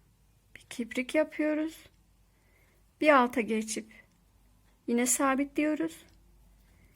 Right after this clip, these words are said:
Bir kiprik daha yapıyoruz. En son yeşile batıp ipimizi sabitliyoruz. En son batıp buraya bir kiprik daha yapıyoruz.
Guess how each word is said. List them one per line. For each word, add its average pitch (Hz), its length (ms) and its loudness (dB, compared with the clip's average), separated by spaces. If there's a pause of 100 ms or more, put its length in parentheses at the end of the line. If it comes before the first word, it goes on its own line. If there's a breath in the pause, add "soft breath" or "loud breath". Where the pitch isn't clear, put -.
(460)
Bir 277 160 -2
kiprik 294 360 -2
daha 285 180 4
yapıyoruz. 285 760 0 (1300)
En 311 240 8
son 285 280 2
yeşile 277 680 6
batıp 277 420 -2 (840)
ipimizi 262 400 2
sabitliyoruz. 269 960 0 (1200)
En 269 200 6
son 277 320 6
batıp 277 380 0
buraya 277 260 6
bir 294 140 2
kiprik - 380 2
daha 311 200 6
yapıyoruz. 302 680 4